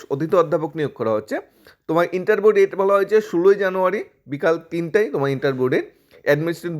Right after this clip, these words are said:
ব্লক ইউনিভার্সিটি, রিপোর্টিং টাইম দুইটায়। তোমরা যারা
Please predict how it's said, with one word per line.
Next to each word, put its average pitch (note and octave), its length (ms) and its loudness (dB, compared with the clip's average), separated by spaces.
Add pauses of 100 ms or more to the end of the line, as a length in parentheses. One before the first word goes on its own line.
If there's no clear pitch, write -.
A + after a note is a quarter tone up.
ব্লক E3+ 180 4 (200)
ইউনিভার্সিটি, C#3+ 480 -4 (460)
রিপোর্টিং G3+ 300 0 (100)
টাইম F#3+ 140 4 (120)
দুইটায়। C#3+ 280 -2 (240)
তোমরা F3+ 260 0
যারা A3 160 4